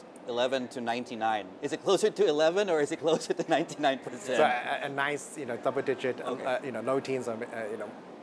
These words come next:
Speaker 1: Recently, one of the concerns has been that it's not so much that we're looking at a property bubble, but there have been signs that the activity has really been picking up because you mentioned supply chains.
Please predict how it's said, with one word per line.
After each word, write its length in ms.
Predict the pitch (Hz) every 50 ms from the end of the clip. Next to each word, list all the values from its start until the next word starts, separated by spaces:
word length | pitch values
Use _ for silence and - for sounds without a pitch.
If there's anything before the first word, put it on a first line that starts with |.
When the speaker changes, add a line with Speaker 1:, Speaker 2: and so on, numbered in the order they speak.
| - -
Speaker 1:
Recently, 720 | 127 123 151 160 156 - 165 160 147 135 139 131 127 120 117 - - - - - - - - - - -
one 140 | 131 151 156
of 60 | 123
the 60 | 131
concerns 500 | - 143 131 120 - - 143 143 143 135 -
has 200 | 123 113 120 113
been 280 | 101 113 110 107 110 107
that 260 | 107 101 101 101 - - - - - - - - - - -
it's 160 | 127 - -
not 240 | 156 165 180 180 -
so 80 | - 170
much 220 | 156 143 135 -
that 100 | 139 -
we're 120 | 131 127
looking 260 | 127 123 123 127 120 113
at 60 | 107
a 20 | 104
property 400 | - - 120 110 - 110 101 98
bubble, 400 | 92 127 127 117 110 101 104 98
but 140 | 110 113 -
there 100 | 120 113
have 220 | 120 139 135 127
been 160 | 123 117 117
signs 340 | 110 - 123 110 113 117 101 -
that 140 | 110 -
the 100 | 113 117
activity 400 | 107 - - - 143 123 107 120
has 120 | 120 107 98
really 240 | 101 117 110 117 113
been 140 | 107 104
picking 300 | 95 113 104 101 101 110
up 140 | 117 98 - -
because 180 | - - 104 -
you 80 | 107
mentioned 300 | 110 107 104 - - -
supply 320 | - 113 - 123 107 107 107
chains. 440 | 107 - 117 95 95 95 - -